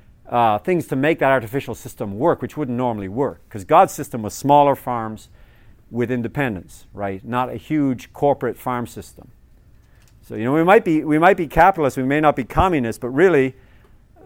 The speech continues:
no matter what political system you have, they're all capable of the same level of corruption and doing the same thing,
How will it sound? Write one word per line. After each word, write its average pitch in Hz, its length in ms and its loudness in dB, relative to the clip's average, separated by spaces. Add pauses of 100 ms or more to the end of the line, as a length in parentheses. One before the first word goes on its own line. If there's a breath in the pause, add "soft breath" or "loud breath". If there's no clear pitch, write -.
(100)
no - 260 -6
matter 185 160 6
what 175 180 6
political 156 360 0
system 123 340 -6
you 117 100 -2
have, 135 220 2
they're 117 100 2
all 151 120 4
capable 117 480 -6
of 104 80 -6
the - 60 -18
same 127 240 -6
level 113 220 -2
of 92 80 -10
corruption 120 460 -6
and 101 200 -10
doing 113 240 -4
the 92 80 -12
same 90 260 -12
thing, 82 340 -14